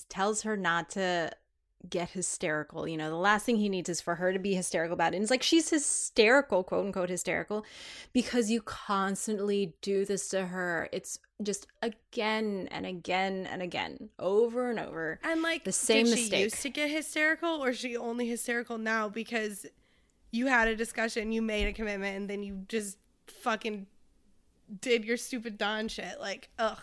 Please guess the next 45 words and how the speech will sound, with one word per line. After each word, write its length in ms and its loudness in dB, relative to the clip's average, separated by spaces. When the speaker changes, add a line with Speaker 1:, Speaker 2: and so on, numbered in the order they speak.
Speaker 2:
And 140 0
I 40 0
mean, 220 -2
we 100 -2
don't 240 -2
know 380 0
how 240 -2
she 180 -10
was 180 -4
reacting 480 -6
to 120 -10
it 160 -6
beforehand, 500 0
but, 80 -4
like, 180 0
when 120 -2
he 100 -2
calls 220 2
her 100 0
hysterical, 420 -2
he's 220 -2
like, 180 -2
"I 100 8
need 200 2
to 60 -6
be 100 2
able 120 2
to 80 -2
make 220 0
decisions 640 -2
when 140 -2
I 240 0
am 160 -2
in 100 -2
car 220 2
accidents 440 -2
with 120 -8
my 120 -2
mistress." 460 -4
But 140 0
it, 240 -2
she's 280 -2
like, 360 -2
"Who 160 -6
fucking 400 2